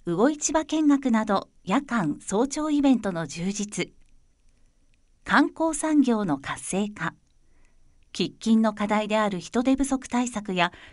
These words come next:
宿泊施設の収益力向上を支援します。例、宿泊業版のジョブフェアや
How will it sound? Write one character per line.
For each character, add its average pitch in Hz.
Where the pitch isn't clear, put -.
宿 -
泊 302
施 294
設 269
の 185
収 202
益 294
力 240
向 233
上 262
を 262
支 254
援 208
し 185
ま 175
す。 -
例、 196
宿 -
泊 302
業 285
版 269
の 254
ジ 247
ョ 151
ブ 240
フ 285
ェ 285
ア 220
や 165